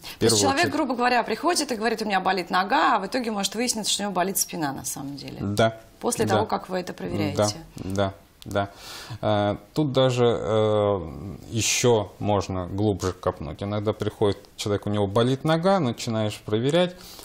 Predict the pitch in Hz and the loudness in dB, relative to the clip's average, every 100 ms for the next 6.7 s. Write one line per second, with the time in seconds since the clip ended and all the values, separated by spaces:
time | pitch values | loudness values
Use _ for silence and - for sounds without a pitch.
0 | - - 123 147 147 - - 92 90 - | -8 0 2 4 2 0 -2 -2 0 -4
1 | - 85 82 78 73 - - - 73 95 | -6 -6 -6 -8 -10 -8 -8 -10 -16 -14
2 | 101 113 117 110 107 - 120 117 117 - | -6 -4 -2 0 0 2 4 4 2 -4
3 | 101 95 - - - 127 107 90 98 98 | 0 0 -4 -8 -2 2 2 2 4 4
4 | 95 - - 117 123 123 123 117 98 98 | 2 -2 -6 -2 2 4 4 4 2 2
5 | 104 92 107 98 98 - - - - - | 2 2 0 0 -2 -8 -16 -14 -16 -16
6 | - 117 117 117 113 107 | -2 2 4 4 2 2